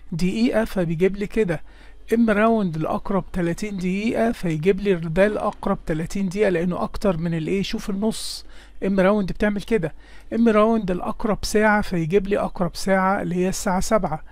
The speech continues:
فام راو-، فلورنج، كل الدوال مكتوبة وبال-، ب-، بالفورمولا اللي هي،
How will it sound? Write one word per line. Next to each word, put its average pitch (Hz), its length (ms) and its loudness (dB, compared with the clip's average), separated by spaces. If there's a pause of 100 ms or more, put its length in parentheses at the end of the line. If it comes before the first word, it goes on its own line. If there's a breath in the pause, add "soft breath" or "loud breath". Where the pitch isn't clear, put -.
(400 soft breath)
فام 233 540 2
راو-، 226 380 4
فلورنج، 202 640 4 (280)
كل 247 160 2
الدوال 202 320 2
مكتوبة 240 380 0
وبال-، 170 640 0
ب-، 165 300 0
بالفورمولا 190 560 0
اللي 175 140 0
هي، 190 360 2